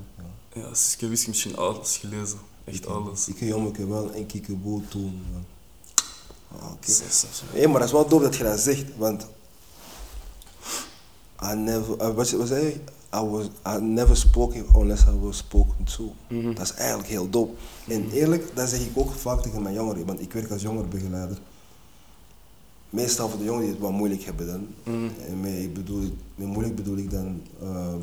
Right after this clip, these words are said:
Speaker 1: storend gedrag of zo. Als je, als de leerkracht niet tegen u spreekt, heb je eigenlijk geen reden om te spreken tijdens de les.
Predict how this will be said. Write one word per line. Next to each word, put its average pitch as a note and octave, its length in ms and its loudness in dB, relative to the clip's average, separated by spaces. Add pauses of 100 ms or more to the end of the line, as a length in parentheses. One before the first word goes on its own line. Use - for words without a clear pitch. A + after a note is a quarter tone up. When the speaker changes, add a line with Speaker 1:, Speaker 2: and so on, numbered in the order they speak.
Speaker 1:
storend F#2 440 -4
gedrag E2+ 400 -10
of D2+ 80 -12
zo. - 120 -6 (1600)
Als - 220 -2
je, - 240 -6
als G2+ 200 -4
de G2+ 100 -4
leerkracht C#3 400 -4
niet B2 140 4
tegen F#2+ 260 0
u F#2+ 80 0
spreekt, - 520 -8 (340)
heb - 200 -10
je - 60 -4
eigenlijk A#2+ 300 -2
geen G#2 160 -4
reden A2+ 260 2
om G2+ 80 0
te - 100 -8
spreken B2+ 580 0
tijdens F#2+ 380 -2
de E2+ 120 -4
les. - 320 4